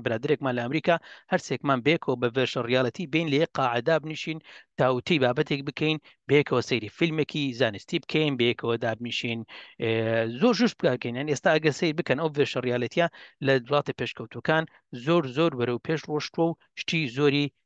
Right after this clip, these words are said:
هێناوەتە پێش و ئەمە بابەتێکی تایبەتە، زۆری دەوێت لەسەری قسە بکەین، بەڵام، ئێ،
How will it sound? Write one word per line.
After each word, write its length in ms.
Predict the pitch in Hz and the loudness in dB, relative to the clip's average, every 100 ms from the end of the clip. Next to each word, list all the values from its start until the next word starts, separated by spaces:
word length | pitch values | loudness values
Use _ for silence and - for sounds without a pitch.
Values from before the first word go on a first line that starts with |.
| _ | _
هێناوەتە 420 | 120 143 143 139 | 0 2 2 0
پێش 180 | 127 151 | -4 -4
و 100 | - | -4
ئەمە 180 | 135 156 | -2 -2
بابەتێکی 540 | 147 139 135 - - - | 0 0 -2 -4 -4 0
تایبەتە، 400 | 143 151 - 135 127 120 | 2 2 4 2 0 -8
زۆری 320 | 123 175 147 | 0 2 4
دەوێت 180 | 117 110 | 0 -2
لەسەری 260 | - 110 | -4 -8
قسە 140 | - 123 | -8 -12
بکەین، 220 | - 170 | -6 -2
بەڵام، 260 | 143 147 147 - - - _ | 2 2 0 -4 -20 -20 _
ئێ، 180 | - 143 | -6 -2